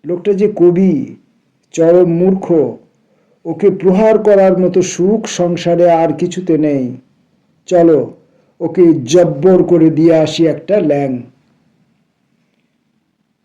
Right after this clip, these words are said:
কবিকে আজকে ল্যাং মেরে চিৎ করে ফেললুম। পরের দিন দেখা যাবে কিভাবে তাকে ল্যাং দেয়া হলো এবং ল্যাং খেয়ে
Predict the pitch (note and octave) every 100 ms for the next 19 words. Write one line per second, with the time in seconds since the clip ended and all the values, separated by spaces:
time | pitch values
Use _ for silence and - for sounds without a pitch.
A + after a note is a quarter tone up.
0 | _ _ F3 E3 E3+ F#3+ F3 - F3+ E3
1 | E3 E3+ E3+ F3 F3 E3 E3 - F3+ F3
2 | E3+ F3+ F3 F#3+ B3 - _ _ _ _
3 | _ _ _ _ _ _ _ _ _ _
4 | _ E3+ E3+ E3 D3 F3 E3+ D#3+ - _
5 | _ _ D3 E3+ F#3 F#3 E3 D3+ E3+ G3+
6 | F3 E3+ E3+ E3 D#3 D#3 - _ _ _
7 | _ - D#3 D#3+ D3 D3+ D#3+ D3+ E3 E3+
8 | F3+ F3 E3 D#3+ D3+ D3+ D#3+ D#3 - E3